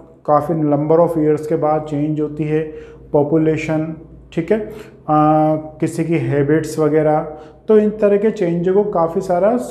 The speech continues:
time लगता है, number of years लगते हैं। तो जो, जिनकी duration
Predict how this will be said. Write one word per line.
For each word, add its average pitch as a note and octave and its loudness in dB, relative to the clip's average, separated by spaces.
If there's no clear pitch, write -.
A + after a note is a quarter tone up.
time E3+ 0
लगता D#3+ 0
है, F3 0
number E3 2
of F#3 2
years E3 0
लगते C#3+ -4
हैं। A#2+ -2
तो - 2
जो, G#3+ 4
जिनकी F#3+ 0
duration F3 2